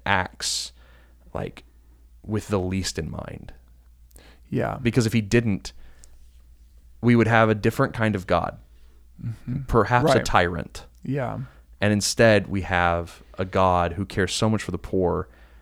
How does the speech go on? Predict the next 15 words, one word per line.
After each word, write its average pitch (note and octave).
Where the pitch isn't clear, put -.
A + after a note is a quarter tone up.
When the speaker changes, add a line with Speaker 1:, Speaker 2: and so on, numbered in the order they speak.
Speaker 1:
that F2
he F#2+
becomes F#2
like F#2
us E2
and F2
dies. -
You G#2+
know, G#2
I'm G2+
Speaker 2:
Mm-hmm. G#2
Speaker 1:
just B2+
like, F2+
that, A2+
that, C3